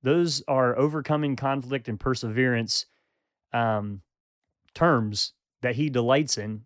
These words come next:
because he got to do it in the way of Christ. So I think as we wrap this up and bring it to a conclusion here, I, I can't say for sure what this will look like in your life or what it'll look like in the future of mine, but I do know that as we think about what is virtuous,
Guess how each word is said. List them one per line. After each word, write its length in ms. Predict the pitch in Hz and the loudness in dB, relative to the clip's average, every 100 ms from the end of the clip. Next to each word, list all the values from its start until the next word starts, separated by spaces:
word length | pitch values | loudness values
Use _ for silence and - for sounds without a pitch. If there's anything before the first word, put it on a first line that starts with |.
| - | -10
because 440 | 113 123 117 107 - | -6 -2 -2 -4 -6
he 100 | 120 | -2
got 180 | 120 | -2
to 80 | 123 | -2
do 160 | 117 117 | -2 -2
it 140 | 113 _ _ - | -2 _ _ -8
in 120 | 117 | -4
the 80 | 110 | -2
way 140 | 107 | -4
of 120 | 101 - | -6 -6
Christ. 440 | 110 101 - - _ _ _ - | -8 -6 -10 -14 _ _ _ -2
So 200 | 208 180 | 0 2
I 100 | 180 | 2
think 260 | 233 196 - | 2 0 0
as 200 | 175 170 | 0 2
we 180 | 170 143 - - - | 2 0 -6 -20 -4
wrap 240 | 151 175 - | 2 2 2
this 160 | 147 | 0
up 120 | 165 | 0
and 100 | 143 | 0
bring 140 | 127 147 | 0 0
it 80 | 131 | 0
to 100 | 127 | -2
a 40 | |
conclusion 520 | 123 107 143 139 120 | -2 0 2 2 -2
here, 280 | 104 104 98 _ _ _ - | -2 -4 -6 _ _ _ -2
I, 140 | 139 - | -2 -2
I 80 | 143 | -4
can't 240 | 220 220 | -2 -2
say 140 | 185 185 | 2 2
for 140 | 139 | 0
sure 220 | 170 156 | -2 0
what 160 | 135 131 | 0 0
this 160 | 143 | -4
will 100 | 123 | -2
look 160 | 123 135 | -2 0
like 240 | 127 117 | 0 0
in 100 | 120 | -2
your 120 | 120 143 | 0 4
life 280 | 151 160 | 2 2
or 100 | 131 117 | -2 0
what 180 | 123 - | -2 -2
it'll 200 | 127 123 | -4 -2
look 140 | 131 | 0
like 180 | 127 120 | -2 -2
in 80 | 113 | -4
the 80 | 110 | -6
future 380 | - 131 123 | -6 -6 -6
of 100 | 104 | -4
mine, 380 | 107 127 107 107 _ _ _ - | -2 -2 -2 -6 _ _ _ 0
but 140 | 123 | 2
I 80 | 120 | 2
do 240 | 123 185 | 2 2
know 180 | 170 156 | 4 4
that 140 | 135 | 4
as 160 | 127 110 | 2 0
we 80 | 120 | -4
think 200 | 151 147 | -4 -4
about 260 | 123 120 | 0 0
what 160 | 127 127 | 0 -2
is 160 | 107 95 | -4 -2
virtuous, 680 | 139 175 - 107 107 - | -2 -2 -4 -4 -4 -4